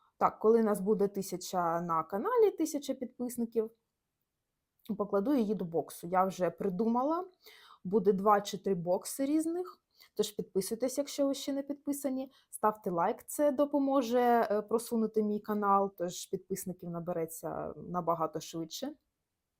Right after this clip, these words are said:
Можете написати в коментарях, що ви думаєте взагалі про адвент-календарі, чи любите ви їх, чи купуєте ви їх,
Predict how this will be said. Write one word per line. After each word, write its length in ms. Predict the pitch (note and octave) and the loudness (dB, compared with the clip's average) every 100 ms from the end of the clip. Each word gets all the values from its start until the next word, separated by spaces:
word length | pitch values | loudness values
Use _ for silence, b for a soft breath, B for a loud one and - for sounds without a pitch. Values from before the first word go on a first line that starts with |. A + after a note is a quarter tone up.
| _ _ _ G3+ | _ _ _ -4
Можете 340 | G#3+ B3 G#3+ | -2 0 0
написати 540 | G3+ F#3+ A3 A3 G3 B B | -4 -2 0 0 -2 B B
в 40 | B | B
коментарях, 480 | G#3 G3 A3 D#4+ - | -2 0 4 4 4
що 200 | A#3+ G#3+ | 2 2
ви 80 | |
думаєте 380 | G3 G#3+ G3 F#3+ | 2 0 -2 -4
взагалі 420 | F3+ F3 F#3 F3+ | -2 -2 0 -4
про 200 | E3+ F3 | -4 0
адвент-календарі, 880 | D#3+ D#3+ E3 E3+ F3+ F3 F3 G3+ F#4+ | 0 0 -6 -6 -4 -4 -2 2 2
чи 180 | G4+ G3 | 2 -2
любите 380 | C#4 D#4 D4+ B3 | 0 2 2 2
ви 140 | A3+ | 2
їх, 100 | A#3 | 0
чи 140 | - - | -6 -8
купуєте 580 | F3 - D#4 D#4+ D#4+ | -8 0 4 4 2
ви 140 | B3 B3 | 0 0
їх, 260 | A3+ A#3+ | 0 -2